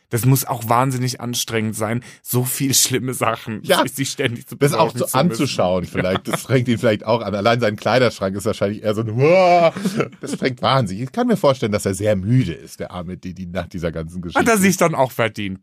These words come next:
Speaker 1: Das,
Speaker 2: Ja.
Speaker 1: ne?
Speaker 2: Und er bleibt ja trotzdem da. Der ist ja auch jetzt auch wieder drin geblieben, nachdem Nikolai freiwillig gegangen ist. Wobei ich diese Szene sehr merkwürdig fand. Ich habe den Eindruck, dass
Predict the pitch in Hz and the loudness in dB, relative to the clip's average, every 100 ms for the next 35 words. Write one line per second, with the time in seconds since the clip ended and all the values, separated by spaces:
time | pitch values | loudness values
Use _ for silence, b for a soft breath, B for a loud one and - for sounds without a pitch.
0 | - 123 101 78 71 143 190 302 - b | -4 -2 -2 -2 -8 0 0 0 -6 b
1 | b b _ _ _ 156 156 170 320 302 | b b _ _ _ 0 2 4 4 4
2 | 175 202 208 165 120 98 113 131 151 156 | 2 2 0 0 2 2 2 2 2 2
3 | 151 - 143 113 98 95 95 87 92 98 | 0 -4 0 0 0 -2 -2 -2 0 0
4 | 107 104 113 - 101 98 - 98 95 87 | 0 0 0 2 4 4 2 0 0 -2
5 | 101 87 87 90 92 104 - b b b | -4 -2 -2 -2 -6 -12 -14 b b b
6 | b _ 98 90 107 143 185 131 - 147 | b _ -4 0 2 2 2 -4 -6 -2
7 | 175 170 175 - 123 98 87 92 90 117 | 0 0 -2 -2 -2 -2 -2 -4 0 4
8 | 123 123 110 85 - 78 85 - 82 80 | 4 4 0 0 -6 -14 -14 -10 -10 -10
9 | b b b _ - 214 208 - 95 95 | b b b _ 2 2 2 -8 -2 2
10 | 92 85 92 - 92 90 110 - _ b | 2 2 -4 -2 -4 0 0 0 _ b
11 | b - 120 123 - | b 0 2 2 -2